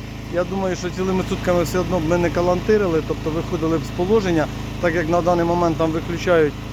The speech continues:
е, там по чотири години. І, е, так сказати, на даний момент у нас день. Ну, для того, щоб дівчата могли вчитися, щоб був інтернет, е,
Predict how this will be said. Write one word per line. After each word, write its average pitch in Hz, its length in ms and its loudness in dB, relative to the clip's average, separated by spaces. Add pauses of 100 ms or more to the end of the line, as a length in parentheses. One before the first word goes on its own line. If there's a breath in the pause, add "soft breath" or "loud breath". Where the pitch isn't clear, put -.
(280)
е, 151 480 4
там 151 160 0
по 165 140 -4
чотири 190 300 -2
години. 185 540 0 (920)
І, 175 340 2 (160)
е, 160 140 2 (720)
так 160 180 -2
сказати, 175 460 0 (640)
на 170 120 4
даний 185 240 4
момент 180 360 0
у 175 60 -4
нас 175 240 -2
день. 240 320 -2 (500)
Ну, 247 80 0
для 185 180 2
того, 190 220 2
щоб 170 260 0
дівчата 175 360 2
могли 165 300 2
вчитися, 165 760 0 (140)
щоб 160 140 -4
був 170 160 0
інтернет, 160 520 2 (540)
е, - 20 2